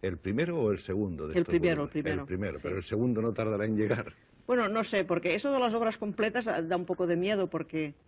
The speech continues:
Speaker 2: parece que uno ya se acabó cuando le publican las obras completas, ¿verdad? Pero aquí, eh, lo importante es que se han recogido tres libros míos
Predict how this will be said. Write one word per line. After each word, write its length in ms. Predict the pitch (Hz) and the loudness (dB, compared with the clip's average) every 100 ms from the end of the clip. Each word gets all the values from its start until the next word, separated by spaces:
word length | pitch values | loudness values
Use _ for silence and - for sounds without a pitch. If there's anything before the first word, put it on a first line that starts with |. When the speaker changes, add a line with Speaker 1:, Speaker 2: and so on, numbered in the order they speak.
| _ _ - | _ _ -8
Speaker 2:
parece 260 | 175 185 | -2 0
que 100 | 190 | 4
uno 200 | 180 190 | 4 4
ya 100 | 196 | 2
se 120 | 185 | 2
acabó 340 | 180 156 175 196 | 0 2 2 2
cuando 220 | 156 156 | 0 0
le 100 | 147 | -2
publican 420 | 156 151 165 151 | -2 0 0 0
las 140 | 160 160 | 0 2
obras 260 | 160 160 | 0 0
completas, 520 | - 147 170 180 175 147 | -2 -4 0 0 0 -6
¿verdad? 300 | 147 156 165 _ _ _ _ | -6 -8 -10 _ _ _ _
Pero 180 | 233 240 | 2 4
aquí, 260 | 247 294 311 | 4 4 4
eh, 180 | - 220 | 4 2
lo 160 | 208 233 | 4 2
importante 500 | 226 226 240 254 277 | 2 0 0 0 -2
es 100 | - | -4
que 120 | 233 | -4
se 100 | 220 | -2
han 380 | 208 190 180 175 | -2 -2 -2 -2
recogido 460 | 196 196 208 185 | -2 -2 0 0
tres 200 | - 202 | -2 -4
libros 300 | 202 202 202 | -2 -2 -2
míos 340 | 208 214 226 | -2 -4 -4